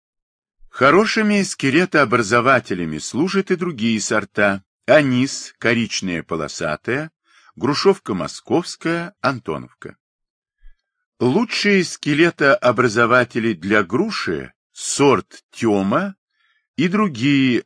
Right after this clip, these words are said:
лукашовки, полученные от груши уссурийской, а также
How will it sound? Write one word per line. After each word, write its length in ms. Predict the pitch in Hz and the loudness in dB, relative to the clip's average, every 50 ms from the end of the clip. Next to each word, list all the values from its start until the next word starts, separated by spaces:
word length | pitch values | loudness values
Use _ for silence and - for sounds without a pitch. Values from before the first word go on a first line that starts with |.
| _ _ | _ _
лукашовки, 1120 | 107 110 123 135 - - 110 92 - - - 98 95 90 - - _ - 180 208 220 202 _ _ _ _ _ _ _ _ _ _ | -4 -2 -2 -2 -2 0 -2 -2 -2 -2 -2 -2 -2 -2 -4 -8 _ -6 -6 -6 -6 -8 _ _ _ _ _ _ _ _ _ _
полученные 840 | - 113 117 110 135 - - - - 160 151 143 147 143 135 120 _ _ | 2 2 4 4 0 -2 -2 -4 -4 -4 -2 0 0 0 0 -2 _ _
от 200 | - 107 98 87 | -4 -4 -4 -4
груши 520 | 85 90 113 151 170 156 - - 147 139 - | -4 -2 -2 -2 -2 -4 -6 -6 -8 -8 -6
уссурийской, 880 | - 113 107 - - 87 80 78 78 80 - - - - 175 196 220 _ _ _ _ _ _ _ _ | -8 -8 -8 -6 -8 -8 -8 -8 -10 -10 -12 -14 -6 -4 -2 -2 -2 _ _ _ _ _ _ _ _
а 140 | 113 113 | 0 0
также 640 | 113 - 180 202 214 196 185 185 202 202 196 196 | 2 4 2 2 2 0 -2 0 2 2 2 2